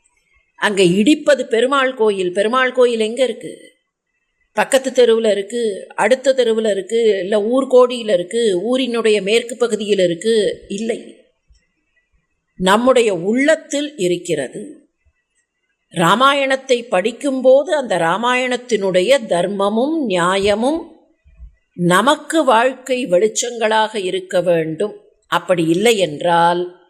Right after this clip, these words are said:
பெருமாள் கோயிலாக இருக்கிற நம்முடைய தேகத்தை,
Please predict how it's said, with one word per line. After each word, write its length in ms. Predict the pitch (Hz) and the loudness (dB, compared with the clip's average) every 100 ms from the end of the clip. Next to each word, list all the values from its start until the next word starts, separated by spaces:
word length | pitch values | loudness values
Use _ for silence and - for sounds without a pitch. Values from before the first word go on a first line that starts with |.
| _ _ - | _ _ -2
பெருமாள் 600 | 175 202 226 254 277 277 | 2 4 4 4 2 0
கோயிலாக 640 | 240 220 214 208 185 190 | 0 0 0 0 -2 -4
இருக்கிற 480 | 180 175 175 180 180 | -4 -4 -6 -4 -2
நம்முடைய 500 | 165 165 165 165 151 | -2 -2 0 0 0
தேகத்தை, 840 | 165 175 196 - - 269 359 - | 0 0 -2 -4 0 -2 -2 -18